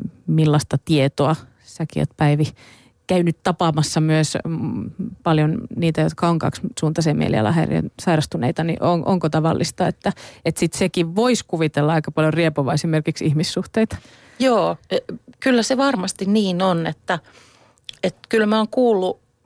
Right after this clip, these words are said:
Speaker 2: paljon tarinoita siitä, että, että sitten se puoliso on lähtenyt loppujen lopuksi, kun ei oo,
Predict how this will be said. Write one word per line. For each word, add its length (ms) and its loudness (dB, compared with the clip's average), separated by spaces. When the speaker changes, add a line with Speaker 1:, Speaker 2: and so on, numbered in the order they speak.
Speaker 2:
paljon 560 -2
tarinoita 640 -2
siitä, 500 -4
että, 480 -6
että 200 -14
sitten 380 -2
se 140 -4
puoliso 500 0
on 160 -6
lähtenyt 420 -6
loppujen 500 -6
lopuksi, 400 -8
kun 160 -10
ei 240 -4
oo, 100 -8